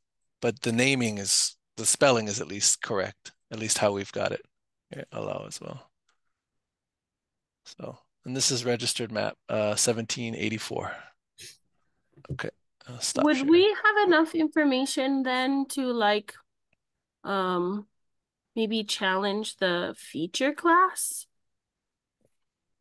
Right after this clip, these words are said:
Speaker 2: of Alay?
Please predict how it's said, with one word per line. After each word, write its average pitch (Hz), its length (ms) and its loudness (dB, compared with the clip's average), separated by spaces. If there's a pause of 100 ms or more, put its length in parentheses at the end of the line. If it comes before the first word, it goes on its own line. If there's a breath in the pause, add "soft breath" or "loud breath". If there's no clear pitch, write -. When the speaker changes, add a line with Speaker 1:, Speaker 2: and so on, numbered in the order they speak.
(1400)
Speaker 2:
of 196 180 4
Alay? 185 680 0